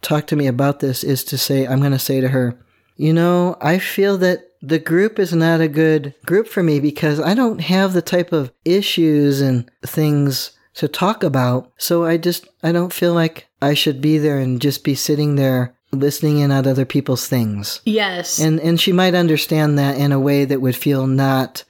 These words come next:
Speaker 1: judgmental to her. 'Cause I, I don't want her to feel
Speaker 2: Like
Speaker 1: judged, but I just don't wanna.
Speaker 2: Right. I mean, you and I could say, "That's not a valuable use of your time." But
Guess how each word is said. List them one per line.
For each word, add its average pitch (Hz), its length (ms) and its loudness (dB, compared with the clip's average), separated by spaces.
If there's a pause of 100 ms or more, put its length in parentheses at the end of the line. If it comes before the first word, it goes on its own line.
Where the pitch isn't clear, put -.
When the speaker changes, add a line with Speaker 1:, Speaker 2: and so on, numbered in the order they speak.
(140)
Speaker 1:
judgmental 135 600 0
to 127 140 -2
her. 117 160 -2
'Cause 165 200 -4
I, 214 80 2 (120)
I 190 60 2
don't 208 120 2
want 214 140 2
her 190 80 2
to 156 60 -2
feel 147 340 -2 (100)
Speaker 2:
Like 185 300 0
Speaker 1:
judged, 143 640 0
but 143 200 -2
I 135 120 2
just 139 300 -2
don't 135 180 0
wanna. 131 340 0 (220)
Speaker 2:
Right. 185 500 0 (140)
I 185 140 -2
mean, 185 220 2
you 208 220 2
and 208 120 0
I 196 120 2
could 196 220 -4
say, 160 260 0
"That's 196 300 -2
not 220 140 0
a 190 40 2
valuable 170 460 2
use 170 280 -2
of 151 140 -2
your 156 120 -2
time." 175 640 -4 (500)
But 180 540 -2